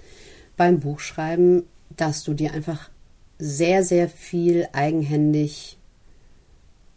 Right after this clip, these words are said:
an Infos zusammensuchen musst. Du musst sehr, sehr viel im Alleingang machen.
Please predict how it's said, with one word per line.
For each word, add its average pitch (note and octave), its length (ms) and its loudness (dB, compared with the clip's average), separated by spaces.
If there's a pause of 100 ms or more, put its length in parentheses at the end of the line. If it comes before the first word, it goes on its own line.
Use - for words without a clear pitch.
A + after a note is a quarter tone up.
(240)
an D#3 140 0
Infos F3 460 0
zusammensuchen G3+ 640 -4
musst. B3+ 460 -6 (1000)
Du F3 160 -4
musst F3+ 360 2
sehr, F#3 200 4
sehr F#3 200 4
viel F#3 840 2 (440)
im E3+ 160 0
Alleingang G3 800 2
machen. C4+ 640 2